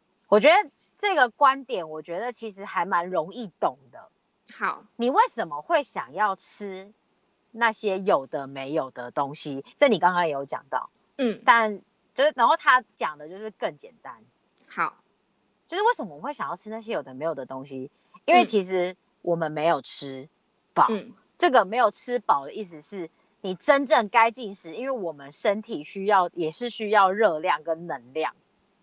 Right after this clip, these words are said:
Speaker 2: 嗯。
Speaker 1: 其实我们没有吃够，所以在这个时候，你就会想要吃有的没有的。就像你只有吃鸡胸，你的营养素长期一定是不足的，所以其实你必须要吃一些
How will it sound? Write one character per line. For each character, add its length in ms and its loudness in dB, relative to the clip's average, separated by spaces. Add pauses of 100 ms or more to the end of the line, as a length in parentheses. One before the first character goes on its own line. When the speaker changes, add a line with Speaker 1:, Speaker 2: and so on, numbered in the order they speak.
Speaker 2:
嗯。 200 2 (800)
Speaker 1:
其 180 -4
实 80 4
我 140 8
们 160 -4
没 80 -4
有 180 -2
吃 360 -8
够， 280 0 (200)
所 200 4
以 140 2
在 220 4
这 120 -4
个 140 0
时 220 -10
候， 340 2 (380)
你 120 -12
就 200 -4
会 180 -2
想 220 -10
要 180 0
吃 480 -10 (480)
有 220 0
的 180 -4
没 160 -10
有 160 -8
的。 240 -12 (180)
就 120 0
像 200 6
你 140 -2
只 160 0
有 140 6
吃 260 -6
鸡 240 -12
胸， 380 0 (220)
你 120 -6
的 140 -2
营 100 -6
养 180 0
素 220 -10
长 240 -6
期 140 -14
一 120 -12
定 140 -8
是 160 -8
不 240 0
足 260 -14
的， 160 -10 (220)
所 160 4
以 60 6
其 180 -2
实 100 -10
你 120 -6
必 160 -2
须 100 -10
要 160 6
吃 360 -6
一 140 -8
些 300 -4